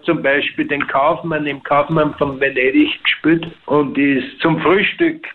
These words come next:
bei mir vorbeigekommen und hat mir vorgespielt, was er grad fürs Burgtheater übt und lernt.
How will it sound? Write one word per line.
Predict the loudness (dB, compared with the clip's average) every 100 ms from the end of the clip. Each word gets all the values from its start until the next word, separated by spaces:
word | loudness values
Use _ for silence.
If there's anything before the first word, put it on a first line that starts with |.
| -4
bei | 0
mir | 2 2
vorbeigekommen | 2 0 0 0 0 0 2 0 0
und | 0 0 0
hat | -2 -2 -2
mir | 0 0 0
vorgespielt, | 0 0 0 -4 0 0 0 -2 -10 -10 _ _ _ -20 0
was | 0 2
er |
grad | 0 2 2 2 -6 -14 -18 -2
fürs | 0 0
Burgtheater | 0 0 0 0 0 -2 0 0 -2 -14 _ _ _ _ 0
übt | 2 2 -8 -8
und | -4 -2
lernt. | 0 0 -2